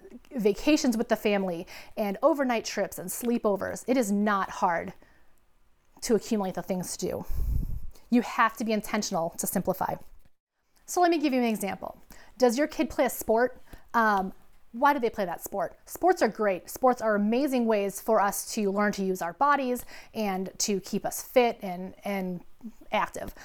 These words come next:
Um, but why do you, why does your kid do this sport? Is it for the camaraderie? Is it to learn how to be part of a team? Is it to learn to wi-, how to win or how to lose? Uh, is it because you are old and broken and can't play the sport anymore, so you wanna keep living your life through them?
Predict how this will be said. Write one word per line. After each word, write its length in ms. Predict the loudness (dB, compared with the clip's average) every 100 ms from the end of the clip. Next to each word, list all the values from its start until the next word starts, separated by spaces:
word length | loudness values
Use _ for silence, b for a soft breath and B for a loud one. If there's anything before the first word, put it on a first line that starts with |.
| B B
Um, 280 | 4 4 0 b -2
but 140 | 0
why 220 | 2 2
do 60 | 2
you, 160 | -4 -6 -10
why 300 | -2 0 2
does 120 | 0
your 80 | -4
kid 400 | 0 0 0 -6 -16 -10 2
do 120 | 4
this 160 | 4
sport? 300 | -2 -4 -2
Is 160 | 0 2
it 320 | 4 2 -2 B B
for 100 | 0
the 80 | 0
camaraderie? 680 | 0 2 2 4 2 2 -2 -10 0
Is 200 | 2 2
it 80 | 0
to 100 | 2
learn 280 | 4 2
how 160 | 2 0
to 40 |
be 140 | 0 -8
part 220 | 2 2
of 60 | 2
a 40 |
team? 520 | -6 -4 -2 0 0 -4 B B -2
Is 100 | 0
it 80 | -2
to 120 | 2
learn 240 | 4 4
to 120 | 0
wi-, 240 | -4 -2 -2
how 140 | 0
to 80 | 0
win 440 | 0 0 2 0 0
or 120 | -2
how 160 | 2 2
to 60 |
lose? 600 | 2 0 -2 2 0 -2 B B B 0
Uh, 180 | 2 2
is 160 | 2
it 120 | 0 0
because 960 | -2 0 2 2 2 4 2 -2 -4
you 680 | -4 -2 0 2 2 2 2
are 300 | 2 2 0
old 180 | 0 0
and 80 | 0
broken 400 | 0 0 -2 -2
and 180 | -4 -2
can't 220 | -4 -2
play 100 | -4
the 80 | -4
sport 280 | 2 2
anymore, 320 | 4 2 2 0
so 100 | 0
you 160 | 0
wanna 260 | 2 0 -2
keep 280 | -4 -6 -2
living 240 | -2 0
your 100 | -2
life 180 | -2 -2
through 100 | 4
them? 160 | 4